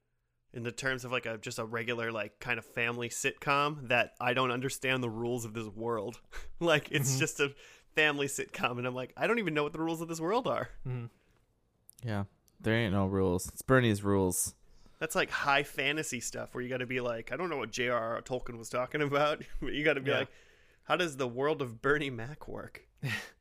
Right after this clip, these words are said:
Speaker 2: Yeah, is his narration parallel to what we're seeing, or is he narrating after the fact?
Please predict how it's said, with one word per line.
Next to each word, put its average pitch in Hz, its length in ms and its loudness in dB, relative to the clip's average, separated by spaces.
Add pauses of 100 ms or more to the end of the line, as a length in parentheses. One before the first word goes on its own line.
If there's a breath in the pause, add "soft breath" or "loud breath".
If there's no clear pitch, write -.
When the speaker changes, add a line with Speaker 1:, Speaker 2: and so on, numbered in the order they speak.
(760 soft breath)
Speaker 2:
Yeah, 131 200 2
is 139 160 0
his 139 160 2
narration 139 760 2
parallel 156 600 2
to - 120 -4
what 165 140 2
we're 170 100 0
seeing, 175 460 -2
or 117 160 -2
is 117 120 -6
he 127 140 -4
narrating 123 540 -2
after 117 260 -4
the 127 80 -4
fact? 123 400 -2